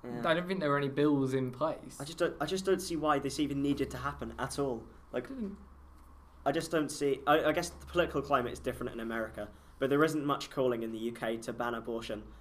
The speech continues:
Speaker 1: because it's just the norm, and it should be just a human right. It should just
Speaker 2: Should
Speaker 1: sit
Speaker 2: be.
Speaker 1: as a human right for women.
Speaker 2: And what's more worrying as well is if you read the judgment the court put out, they said, "We also now need to look at contraception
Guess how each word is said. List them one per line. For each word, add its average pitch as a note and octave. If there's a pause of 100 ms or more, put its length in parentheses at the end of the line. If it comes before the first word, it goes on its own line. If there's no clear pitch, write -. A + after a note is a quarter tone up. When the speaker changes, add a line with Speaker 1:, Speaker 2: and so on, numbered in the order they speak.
(140)
Speaker 1:
because C3+
it's -
just - (500)
the C#3
norm, B2+ (500)
and B2
it -
should C#3
be B2
just A#2+
a -
human A#2+
right. B2+ (180)
It B2
should -
just A#2+
Speaker 2:
Should G#3
Speaker 1:
sit -
Speaker 2:
be. -
Speaker 1:
as A#2
a A#2
human A2+
right A2 (540)
for B2
women. A#2 (340)
Speaker 2:
And F#3
what's G3+
more F#3
worrying D3+
as D3
well D#3
is C#3
if D#3
you D#3
read D#3 (140)
the C#3+
judgment D3
the D3
court D3+
put -
out, C3+
they D3
said, C#3
"We C#3+
also C#3+
now C#3
need C3+
to C3+
look C3+
at C#3+
contraception C#3